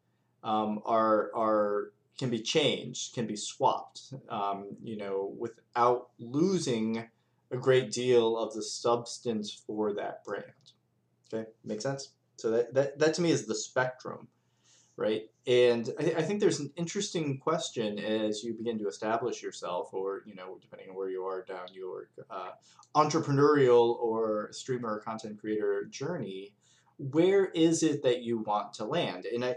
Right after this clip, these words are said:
I, I think you've got the ability to move. I think you've got the ability to move along that spectrum from kind of a personal brand to a company brand, but,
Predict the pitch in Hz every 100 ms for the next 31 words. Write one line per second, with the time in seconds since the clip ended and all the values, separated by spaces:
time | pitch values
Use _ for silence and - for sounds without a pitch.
0 | 139 160 185 262 294 330 320 302 220 226
1 | 226 214 170 180 131 101 139 - - _
2 | _ _ - - 170 190 180 185 185 180
3 | 170 185 175 160 147 165 190 185 160 135
4 | 123 117 117 - - 147 147 - 101 104
5 | 120 110 110 107 107 117 - 104 104 104
6 | 104 104 123 120 110 101 98 98 95 -
7 | 98 92